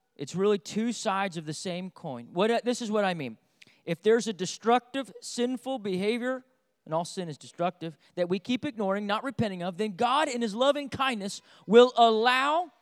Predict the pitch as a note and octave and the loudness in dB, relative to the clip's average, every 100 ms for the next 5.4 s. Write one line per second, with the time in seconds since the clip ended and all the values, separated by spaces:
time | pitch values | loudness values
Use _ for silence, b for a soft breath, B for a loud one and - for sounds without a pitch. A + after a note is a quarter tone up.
0 | b b - - D#4 G4+ D4+ D4+ C#4 G#3 | b b -8 4 4 4 -2 -2 -2 -2
1 | C4 B3 A3+ G#3 - F4 F4+ C4 - A3 | -2 -2 -2 -4 -4 -2 0 0 0 -2
2 | A3 - - b b b E3 A#3 C4+ D4+ | -4 -8 -18 b b b -2 0 0 -2
3 | C#4 C#4 C#4+ - A3 - G#3 G#3 G3 G3+ | -2 -2 -2 -4 -8 -6 -8 -8 -10 -10
4 | D3 A3+ B3+ - - G#3 A3+ G#3+ F3 - | -6 -4 -4 -6 -8 -4 -4 -4 -8 -8
5 | G#3+ G3 F3+ | -10 -8 -10